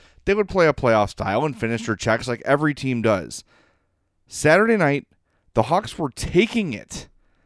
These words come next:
to the Colorado Avalanche physically. Duncan Keith was laying people out.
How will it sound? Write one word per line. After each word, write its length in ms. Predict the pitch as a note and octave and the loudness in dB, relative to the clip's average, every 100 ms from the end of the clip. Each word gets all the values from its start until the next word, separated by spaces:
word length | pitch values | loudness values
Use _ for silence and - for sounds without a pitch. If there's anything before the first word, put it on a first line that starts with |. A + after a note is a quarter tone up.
| _ | _
to 160 | - D#3+ | 0 2
the 100 | D3 | 2
Colorado 560 | - C#3+ D3 D3 C#3 B2+ | 2 4 6 6 6 6
Avalanche 480 | A#2+ A2+ G2+ F#2+ | 4 2 -2 -4
physically. 640 | - - C3+ A2+ - E2 - _ _ _ _ | -8 -2 -2 -2 -8 -12 -16 _ _ _ _
Duncan 340 | F#3 A3 G#3+ F#3+ | -2 0 -2 -8
Keith 380 | - G3 A3+ | -8 -6 -4
was 180 | E3+ A2+ | -4 -6
laying 240 | A#2+ A2 F#2 | -6 -6 -6
people 320 | A2 G2+ G2+ | -6 -4 -4
out. 160 | F#2 | -4